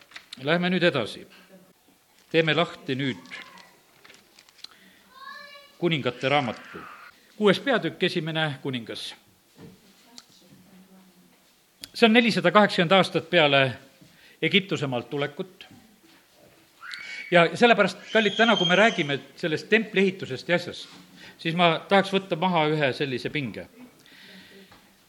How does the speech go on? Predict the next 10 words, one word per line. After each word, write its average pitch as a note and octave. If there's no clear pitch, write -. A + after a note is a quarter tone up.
Meie G#3+
täidame G3+
igaüks F3+
ühte F#3
rolli. C3
Me F#3+
elame G3
igaüks F#3
omas D#3+
ajas. C3+